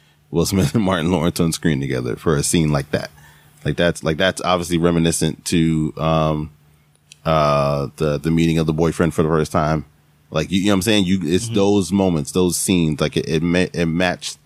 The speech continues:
Speaker 1: one of those classic moments, uh, like that for me in, in previous Bad Boys, uh, films. So that, for me, that was my favorite,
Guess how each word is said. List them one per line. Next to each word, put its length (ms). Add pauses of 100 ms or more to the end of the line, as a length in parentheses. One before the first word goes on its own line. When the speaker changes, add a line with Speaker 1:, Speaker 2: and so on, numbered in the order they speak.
(460)
Speaker 1:
one 200
of 60
those 120
classic 360
moments, 460
uh, 180
like 220
that 180
for 140
me 240
in, 240
in 180
previous 480
Bad 280
Boys, 380 (100)
uh, 280
films. 380
So 100
that, 300
for 180
me, 220
that 160
was 120
my 140
favorite, 380